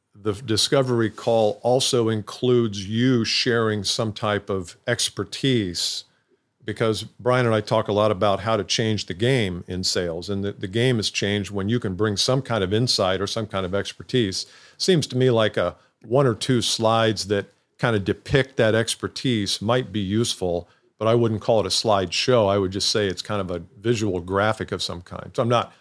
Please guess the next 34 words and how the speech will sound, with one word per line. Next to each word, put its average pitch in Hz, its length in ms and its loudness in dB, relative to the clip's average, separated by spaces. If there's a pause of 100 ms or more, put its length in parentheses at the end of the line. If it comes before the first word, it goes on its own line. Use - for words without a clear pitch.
not 127 160 0
trying 117 200 0
to 101 40 -2
defend 107 320 -2
my 95 160 2
answer, 107 400 0
but 95 280 -4 (260)
I 127 60 2
do 208 160 0
think 190 240 0
there 127 160 4
is 107 100 0
a 101 60 -4
place 123 500 0
for 104 460 0 (180)
a, 107 160 2 (160)
a 104 80 0
well-positioned, 117 1300 2 (280)
well-designed 110 840 2
graphic 110 580 0
that 101 180 -4
kind 120 220 0
of 95 80 -4
tells 120 420 2
your 98 140 -2
story 101 680 2 (320)
so 117 180 0
that 110 180 0
they 180 180 6
can 117 180 0
build 104 220 2
some 98 160 -4
context 101 680 -2
on 95 360 -2